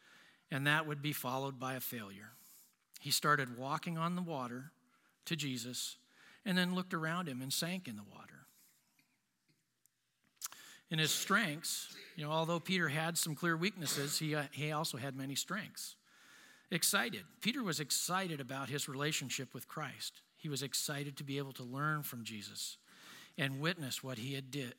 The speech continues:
what he had done firsthand. He was committed. Peter may have fallen at times,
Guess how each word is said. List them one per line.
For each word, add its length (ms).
what 140
he 100
had 140
done 200
firsthand. 580
He 100
was 140
committed. 500
Peter 260
may 180
have 140
fallen 480
at 140
times, 540